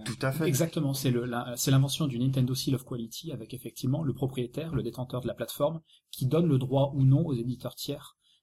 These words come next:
Speaker 2: euh, de développer des jeux. Euh, c'est Nintendo, avec son Seal of Quality, qui, qui garantissait donc aux consommateurs un minimum de, de garantie, euh, sur la qualité du jeu. Euh, ça a aussi, euh, ça a aussi contribué à autre chose à l'époque, ça a limité tout simplement le nombre de titres qui sortaient.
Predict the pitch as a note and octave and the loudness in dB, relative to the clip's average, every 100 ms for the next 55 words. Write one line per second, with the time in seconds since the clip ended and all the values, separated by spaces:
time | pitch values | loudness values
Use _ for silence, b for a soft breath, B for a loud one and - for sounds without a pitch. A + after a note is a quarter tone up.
0 | _ B2+ A2+ G#2+ G2 G#2+ A#2+ A#2+ A#2+ A#2+ | _ -6 -4 -4 -6 -10 -6 -2 0 0
1 | A#2+ A#2+ A2+ G#2 - - - - - A#2 | 0 -2 -2 -8 -16 -18 -14 -12 -10 -8
2 | A2+ G#2+ C#3+ C#3+ G#2+ - C3 C#3 A#2+ - | -6 -2 -2 -2 -6 -6 -4 -2 -4 -4
3 | A#2 G#2 D#3+ - C3+ - C3+ A#2+ G#2+ A#2+ | -8 -6 -8 -8 -12 -8 -6 -6 -4 -2
4 | A#2 - B2+ C#3+ B2 - - - A2 G#2+ | -2 -4 -6 -4 -6 -8 -12 -10 -10 -6
5 | C#3 A2 A#2+ A#2+ A#2+ B2 A2 G2+ G#2 G#2 | -6 -6 -6 -6 -4 -6 -6 -14 -20 -10
6 | A2 G#2 - D#3 B B B B - G#2 | -10 -10 -12 -14 B B B B -10 -8
7 | G#2 G2 G2+ G#2 G#2 G#2+ - A2 B2 A#2+ | -6 -8 -10 -14 -12 -8 -4 -4 -2 -4
8 | B2 A2+ A2+ - _ _ _ B B - | -4 -8 -10 -18 _ _ _ B B -4
9 | B2 A#2 B2+ C#3 B2+ C3 E3 C#3 A#2 - | 2 2 2 2 2 2 -2 -4 -4 -6
10 | B2 A2+ C3+ B2+ - B2+ A#2 B2+ C3 B2 | -6 -8 -6 -6 -6 -6 -6 -6 -4 -4
11 | A#2 - - A2+ C3+ C3+ C3+ - - C3 | -4 -4 -4 0 4 4 2 -2 -6 -2
12 | C#3+ B2+ B2+ C3+ A#2 - E3 - - - | 0 2 0 -2 -2 -4 -10 -10 -18 -16
13 | - - | -16 -16